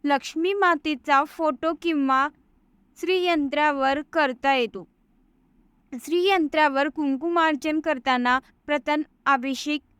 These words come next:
करूनच मग कुंकुमार्चन पूजा करण्यात यावी. ही महिलासोबत पुरुषही कुंकुमार्चन विधी करू शकतात.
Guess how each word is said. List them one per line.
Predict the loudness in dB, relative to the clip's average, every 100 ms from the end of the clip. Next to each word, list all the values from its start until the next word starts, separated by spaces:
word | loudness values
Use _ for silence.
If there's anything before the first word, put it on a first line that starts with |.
| _ _ -2
करूनच | 0 0 0 -2 -2
मग | 0 2
कुंकुमार्चन | 0 -4 -4 -6 -6 0 0 0 -2 -2 -4 -4
पूजा | -2 0 0
करण्यात | -2 -2 -2 -2 -2
यावी. | 0 0 -4 -12 _ _ _ _ _ -2
ही | 0 2
महिलासोबत | 2 0 0 0 0 -2 0 -2 -6
पुरुषही | -6 -4 -4 -2 -2
कुंकुमार्चन | -2 -4 -4 0 2 0 0 -4
विधी | -2 -2 -2 -2
करू | 0 -2
शकतात. | -2 -6 -4 -2 -2